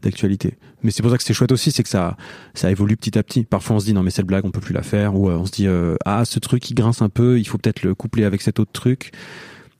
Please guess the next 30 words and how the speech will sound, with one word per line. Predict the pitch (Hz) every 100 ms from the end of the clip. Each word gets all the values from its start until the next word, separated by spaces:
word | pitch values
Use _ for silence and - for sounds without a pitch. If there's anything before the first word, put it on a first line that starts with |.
| _ _ _ _ - _
Ça | - 101
c'est | -
du | 95 104
pur | - 107
recul | 98 - - 110
en | 92
se |
disant, | 92 90 104 98
euh, | 85 80 80 - - -
à |
l'écriture | 92 - - 113
il | 104
y |
a | 90
un |
truc | - 101
qui, | - 87 87 104
qui | 98
marche | 87 -
pas, | 123 156 - - - - _
mais, | - 92 85
euh, | 87 85 90 101 - - - _ _ _ _ _ - _ -
mais | 107 101
ouais, | 127
ouais, | 175
on | 107
arrive | 92
à | 104
le |
faire. | - 151